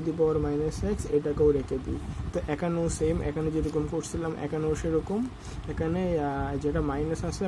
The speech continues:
মাইনাসটাকে বাইরে বের করে দিব, তারপর থাকে, হ্যাঁ, ডিডিএক্স আর এক্স, এক্সকে এক্সের সাপেক্ষে অন্তরীকরণ করলে হয় ওয়ান। তো এখানের মধ্যে একটা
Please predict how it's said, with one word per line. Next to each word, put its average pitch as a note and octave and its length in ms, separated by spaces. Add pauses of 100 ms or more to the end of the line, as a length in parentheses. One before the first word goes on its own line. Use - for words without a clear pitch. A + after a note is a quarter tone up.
মাইনাসটাকে D#3 520 (100)
বাইরে D3+ 300
বের D3+ 140 (100)
করে E3 220
দিব, E3+ 120 (200)
তারপর D3 260 (120)
থাকে, E3 220 (440)
হ্যাঁ, F3+ 160 (120)
ডিডিএক্স C#3+ 440 (120)
আর D3 80 (160)
এক্স, B2+ 140 (160)
এক্সকে - 340
এক্সের D3+ 260
সাপেক্ষে D#3+ 360
অন্তরীকরণ C#3 520 (100)
করলে D3 220 (100)
হয় G3+ 260
ওয়ান। B2+ 240 (540)
তো - 140
এখানের D#3+ 380
মধ্যে D#3+ 300
একটা D#3 160